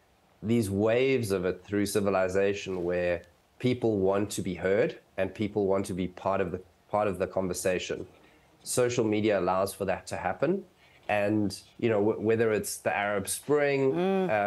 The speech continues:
Speaker 1: um, you know, w-, whether it's an uprising because of, uh, you know, something that's happened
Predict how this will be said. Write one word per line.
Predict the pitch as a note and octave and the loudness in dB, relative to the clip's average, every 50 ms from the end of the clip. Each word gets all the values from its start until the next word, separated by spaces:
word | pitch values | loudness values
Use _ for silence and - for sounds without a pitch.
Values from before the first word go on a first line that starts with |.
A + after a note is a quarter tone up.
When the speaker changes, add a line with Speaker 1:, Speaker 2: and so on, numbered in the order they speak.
| G2+ G#2 | 0 0
Speaker 1:
um, | G#2+ G#2+ G#2 G#2 G2+ - | 0 0 -2 -2 -4 -2
you | A2+ A2+ | -2 0
know, | G#2+ G#2+ G#2 G#2+ G2+ | 0 2 2 2 0
w-, | F#2+ G#2 G#2+ - | 0 0 -2 0
whether | F#2 G2+ G#2+ G#2+ A2 A2 G#2+ | 0 0 0 2 2 2 2
it's | G2+ G2 G2+ - - | 2 0 -2 -4 -4
an | G2+ G2+ G2+ G2+ G2 - - | -2 0 0 0 0 -2 -2
uprising | A2+ A2+ - A2 G#2 G2+ G#2 G#2+ F#2+ G#2 G#2 G2 | -4 -2 0 0 0 0 0 0 -2 -4 -4 -4
because | F#2 F#2 - G#2+ G2+ F#2 | -6 -6 -4 -2 -2 0
of, | F#2+ F#2 F2+ F2+ - - - | 0 0 0 -2 -6 -12 -8
uh, | - - F2 E2+ E2 E2 D#2+ - | -6 -2 -2 0 0 -2 -2 -2
you | - G2+ | -2 -2
know, | F#2 F2 F2 | -2 -2 -2
something | - - - - A2 G#2 G2+ - A2 G#2 F#2+ | -2 -4 -2 -2 0 -2 0 0 0 0 0
that's | F#2 F#2 - | -2 -2 -2
happened | - G#2 G2+ - - G#2 G2 F#2+ - | -2 -4 -4 -2 -2 -2 -2 -2 -4